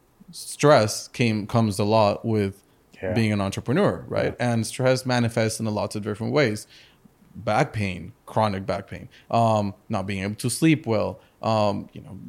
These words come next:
Speaker 1: being anxious throughout the day. So being able to work on that is a priority for me now
Speaker 2: Hmm.
Speaker 1: because, you know, it affects also your performance in your day-to-day life with your friends, with your family,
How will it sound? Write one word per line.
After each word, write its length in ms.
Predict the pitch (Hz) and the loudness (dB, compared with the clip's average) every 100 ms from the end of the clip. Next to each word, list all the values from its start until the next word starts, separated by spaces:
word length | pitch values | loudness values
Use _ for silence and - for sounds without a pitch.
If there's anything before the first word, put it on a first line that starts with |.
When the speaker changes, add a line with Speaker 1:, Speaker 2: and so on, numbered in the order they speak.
| 117 | -6
Speaker 1:
being 440 | 117 120 113 110 113 | 0 2 2 0 -2
anxious 560 | 131 151 139 120 104 101 | 2 2 2 0 -2 -2
throughout 240 | - 98 101 | -4 -2 -2
the 80 | |
day. 240 | 98 104 98 | -4 -4 -4
So 340 | - 127 123 - _ 117 117 | 0 0 0 -8 _ -2 2
being 180 | 147 143 | 2 2
able 240 | 131 135 | 2 0
to 140 | 127 113 | -2 -4
work 380 | 98 110 117 - - | -2 -2 -2 -10 -8
on 220 | 110 113 | -4 -2
that 400 | 104 95 123 - _ _ _ _ _ _ _ - | 0 2 0 -2 _ _ _ _ _ _ _ -2
is 300 | 135 110 - 120 | 0 0 -2 -4
a 60 | |
priority 520 | 113 110 101 101 107 | -2 0 2 2 0
for 180 | 107 107 | -2 -4
me 160 | 104 104 | -4 -4
now 380 | 104 87 117 196 - - | -4 -4 -6 -6 -12 -16
Speaker 2:
Hmm. 120 | 110 | -4
Speaker 1:
because, 680 | 127 131 127 120 110 101 - | -2 2 2 4 2 -4 -8
you 120 | 165 | -2
know, 140 | 120 95 | 0 0
it 140 | 120 | 2
affects 640 | 117 - 135 120 - - - - | 0 4 2 2 -4 -12 -14 2
also 320 | 127 127 117 | 4 4 0
your 140 | 107 | -2
performance 640 | 104 104 - 107 104 107 - | -4 -8 -4 -4 -2 -6 -6
in 120 | 107 | -4
your 120 | 104 | -4
day-to-day 400 | 98 101 - 101 | -2 -4 -2 -4
life 340 | 104 117 - - | 2 2 2 -6
with 120 | 95 | -10
your 100 | 71 | -6
friends, 440 | - 139 131 123 | 0 0 0 -4
with 120 | 110 90 | -8 -8
your 100 | 95 | -2
family, 580 | 135 131 127 120 117 | 2 2 2 0 -2